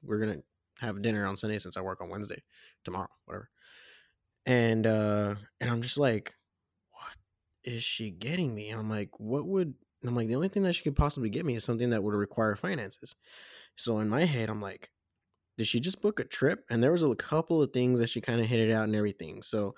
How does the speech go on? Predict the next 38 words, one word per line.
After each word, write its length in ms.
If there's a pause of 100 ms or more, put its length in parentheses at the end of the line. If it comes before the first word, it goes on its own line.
(360)
I 80
called 280
this 160
dude 220
up, 260 (760)
and 640 (340)
I 100
was 120
like, 160
"Josh," 380 (200)
so 400 (140)
she 200
was 140
talking 180
about, 260 (220)
"How 160
soon 260
do 60
I 80
need 420 (180)
to 100
request 360
for 120
days 240
off?" 320 (460)
at 120
one 180
point, 240
like, 180
two 120
weeks 180
ago. 100 (540)
And 120
then 400
she 180
asked 240
me 380
also, 600